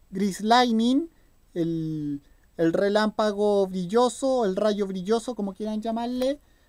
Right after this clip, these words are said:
Y bueno, pero de todas formas recomiendo cien por ciento este vehículo, recomiendo cien por ciento este kit, así que...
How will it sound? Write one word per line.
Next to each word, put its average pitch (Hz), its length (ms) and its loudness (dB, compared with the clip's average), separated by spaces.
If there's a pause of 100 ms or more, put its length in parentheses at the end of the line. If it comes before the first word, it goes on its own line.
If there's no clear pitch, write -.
(140)
Y 220 140 2
bueno, 151 420 2 (2250)
pero 214 460 6
de 208 140 4
todas 247 300 2
formas 269 380 2
recomiendo 240 580 4
cien 226 220 0
por 262 140 -2
ciento 254 500 2
este 233 600 2
vehículo, 233 840 4 (600)
recomiendo 220 520 4
cien 240 200 0
por 240 160 0
ciento 262 340 0
este 240 280 -2
kit, 240 280 0 (460)
así 208 300 0
que... 247 360 4